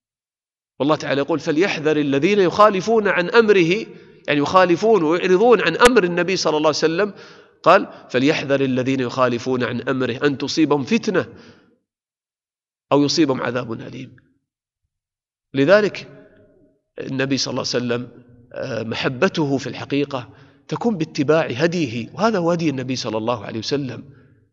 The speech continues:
والله يريد بنا الخير، والنبي صلى الله عليه وسلم يريد لأمته الخير والعفاف والتقوى.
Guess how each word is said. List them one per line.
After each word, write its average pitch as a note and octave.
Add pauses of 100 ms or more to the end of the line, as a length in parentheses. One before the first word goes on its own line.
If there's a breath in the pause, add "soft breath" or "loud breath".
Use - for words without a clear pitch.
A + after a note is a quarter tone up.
(460)
والله D#3 (220 loud breath)
يريد D3+
بنا B2+
الخير، B2+
والنبي C#3+
صلى C#3
الله C3+
عليه C#3
وسلم B2+
يريد C3
لأمته C#3+
الخير C#3+
والعفاف D3+ (180 loud breath)
والتقوى. F#3